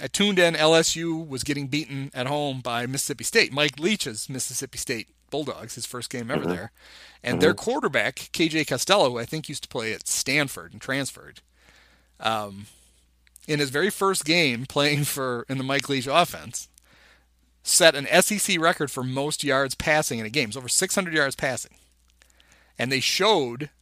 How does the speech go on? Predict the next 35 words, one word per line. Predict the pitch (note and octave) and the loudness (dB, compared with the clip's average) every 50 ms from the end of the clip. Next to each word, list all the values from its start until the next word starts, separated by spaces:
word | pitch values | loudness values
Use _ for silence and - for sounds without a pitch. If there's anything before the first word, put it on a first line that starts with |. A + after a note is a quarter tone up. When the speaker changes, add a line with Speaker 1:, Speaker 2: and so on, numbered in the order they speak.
| _ _ - | _ _ -8
Speaker 1:
the | C3 | -6
top | - - - C#3+ D#3 E3+ E3+ - | -4 -2 2 4 4 4 4 2
three | - - - C#3+ D3+ E3 F3+ | -6 -12 -8 -2 -2 -2 0
games | E3 D#3 D#3 D3+ D3 C#3 C#3 C3 - - | 2 2 2 2 2 0 -2 -6 -4 2
ever. | - D#3+ D3+ B2 G#2+ - - - _ _ _ - - | 2 2 4 2 -4 -10 -12 -18 _ _ _ -6 -6
And | C3 B2+ | -6 -4
the | B2+ A#2+ | -4 -10
third | - - - - - E3 F3+ G3 A3+ - | -12 -14 -8 0 2 2 4 4 2 0
highest | - - E3+ E3+ E3+ E3+ E3+ - - - | -2 0 2 4 4 4 4 2 -2 -2
total | - E3 E3+ E3+ D3+ B2+ A#2 - | 0 2 2 2 0 -2 -4 -6
in | A#2 A#2+ A#2+ A#2 - - | -6 -8 -8 -8 -4 0
S | C3+ D3 - - | 0 0 0 0
E | E3+ D#3+ | -6 -4
C | D3+ - E3+ E3 | -4 -4 -2 -2
history | C#3 E3 G3 - - C3 G2+ G2+ G2+ G#2+ _ - - - - - - | -2 -2 -2 -4 -4 -6 -6 -6 -8 -10 _ -18 -20 -20 -20 -18 -10
was | B2 A#2+ A#2 | -8 -8 -6
just | B2 B2 - | -6 -6 -6
a | C#3 | -6
few | - D#3 D#3 | -6 -6 -4
years | F3 G#3 A#3+ A#3+ A3 | -2 -2 -2 -2 -2
ago, | D#3+ B2+ A#2 G#2+ G2 F#2+ - _ _ _ _ _ | 0 0 0 -2 -2 -8 -12 _ _ _ _ _
five | - - - C#3+ D3+ D#3+ | -8 2 6 6 8 8
hundred | E3 E3+ E3 E3 D#3+ D3+ | 6 4 2 2 0 -2
and | D3 D3+ D3+ D3 D3 C#3+ - - - | -4 -6 -6 -6 -6 -8 -8 -10 -12
twenty-seven | - - D3+ D3+ D#3+ D#3+ C#3 - C#3+ C3+ C#3 | -10 -6 -4 -2 -2 -2 0 0 0 0 0
yards, | D3+ E3+ E3+ C3 - | 0 2 2 2 0
something | - B2 B2+ | -2 -6 -6
like | B2+ A#2+ | -4 -2
that, | C#3 C#3+ - _ - _ _ _ _ - | -2 -4 -4 _ -20 _ _ _ _ -10
Tyler | - - B2+ C3+ C#3 C3+ | -2 0 0 0 0 -2
Bray. | B2 - - - - - - _ _ - - _ _ _ _ _ - _ _ _ _ - | -6 -8 -14 -16 -16 -18 -20 _ _ -20 -20 _ _ _ _ _ -20 _ _ _ _ 10
Speaker 2:
Oh, | D3 F#3 A3+ A#3+ F#3+ B2 G2 - | 12 12 12 12 12 10 6 2
there | F#2+ G#2+ A#2 | -8 -10 -8
we | A#2+ A2+ F2 | -8 -10 -10
go. | _ - | _ -20